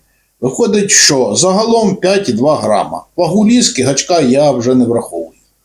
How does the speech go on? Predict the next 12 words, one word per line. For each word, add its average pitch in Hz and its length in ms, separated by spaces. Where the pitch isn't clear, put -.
Непідвантажений 160 1300
інсерт 117 560
один 233 480
і 151 80
двадцять 180 520
один 123 400
грама 113 580
плюс 247 580
три 180 200
грама 131 560
з 104 140
дробинками, 147 880